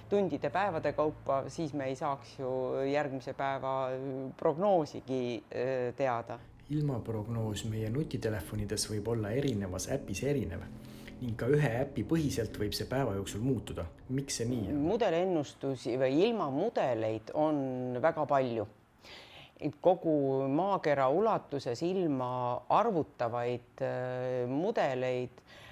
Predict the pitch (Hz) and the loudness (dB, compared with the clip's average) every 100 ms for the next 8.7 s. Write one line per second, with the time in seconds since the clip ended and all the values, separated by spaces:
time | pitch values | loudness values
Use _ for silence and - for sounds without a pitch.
0 | - 151 147 139 135 127 127 127 123 151 | -4 0 2 2 0 -2 -2 -4 0 0
1 | 160 135 135 113 214 240 - 147 117 117 | 0 -2 -4 2 2 2 -4 -2 2 2
2 | 107 - - - 160 196 165 113 123 131 | 0 -8 -20 -2 4 4 4 2 0 -2
3 | - 123 127 120 120 127 220 - - 131 | -8 -10 -6 -2 0 4 4 2 -4 0
4 | 117 131 190 175 120 123 123 120 117 113 | 2 2 0 2 0 0 0 0 0 -2
5 | 107 - - - 147 151 151 143 131 196 | -4 -10 -18 -8 2 6 6 6 2 2
6 | 190 143 - 139 127 123 196 180 139 127 | 2 0 0 -2 -2 0 0 2 0 0
7 | 110 104 139 185 175 147 165 - - 135 | -2 -4 -2 0 2 2 0 -2 -4 -4
8 | 123 - - 147 135 135 131 | -4 -10 -8 0 2 4 4